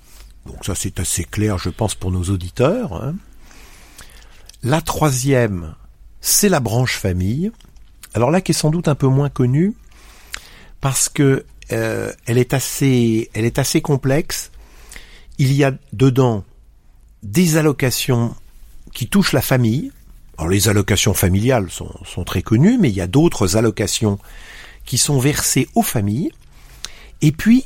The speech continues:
il y a les allocations logement, qui sont, euh, trois allocations logement qui sont sous condition de ressources et qui, en fait, permettent, euh,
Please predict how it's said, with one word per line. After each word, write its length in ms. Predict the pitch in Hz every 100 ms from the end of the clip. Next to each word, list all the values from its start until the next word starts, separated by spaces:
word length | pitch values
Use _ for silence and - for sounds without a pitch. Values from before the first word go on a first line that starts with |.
| -
il 200 | 160 143
y 120 | 143
a 100 | 208
les 240 | 233 107 175
allocations 520 | 190 180 160 - 202
logement, 460 | 160 151 135 110 - - - - - - - - - - - - - - - -
qui 120 | - -
sont, 460 | - 139 117 98
euh, 280 | 92 82 80 -
trois 260 | 139 127
allocations 440 | 110 104 98 - 98
logement 300 | 110 196 254
qui 140 | -
sont 180 | - 202
sous 160 | -
condition 420 | 127 117 98 - 95
de 60 |
ressources 600 | 85 85 - 220 - - - - - - -
et 100 | -
qui, 180 | 131 262
en 80 | 226
fait, 220 | - 294
permettent, 640 | - 175 147 233 294 - 123
euh, 380 | 104 95 92